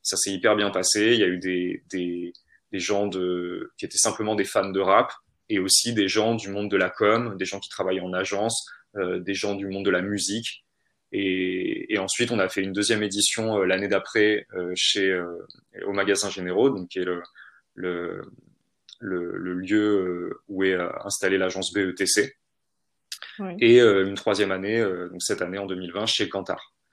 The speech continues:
Speaker 1: Et à chaque fois, du coup, euh, j'ai eu, euh, la chance d'avoir des réponses hyper positives des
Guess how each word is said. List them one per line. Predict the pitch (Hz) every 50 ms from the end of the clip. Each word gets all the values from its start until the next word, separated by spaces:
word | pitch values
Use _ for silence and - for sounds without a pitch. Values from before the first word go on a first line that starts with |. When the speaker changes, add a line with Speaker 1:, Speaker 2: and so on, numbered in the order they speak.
| _ - - _ _ _ -
Speaker 1:
Et | 101 101
à | 98 104
chaque | - - 123 113 110
fois, | - - 113 110 117 123 120
du | 110 98
coup, | 95 - 113 117 123 123
euh, | 110 104 98 95 95 95 92 92 92 92 92 92
j'ai | 92 95 98 98
eu, | 95 95 98 98 98 92
euh, | 92 92 92 95 - - _ _ _ _ _ _ _ _ _ _ -
la | 107 104 104
chance | 104 - 123 120 104
d'avoir | 107 104 98 104 104 101
des | 104 101
réponses | 98 104 - - 120 - - -
hyper | 139 120 - 131 123 -
positives | - 110 104 101 107 107 - 127 127 120 113 104
des | 92 101 98 98 98 95 95 95 95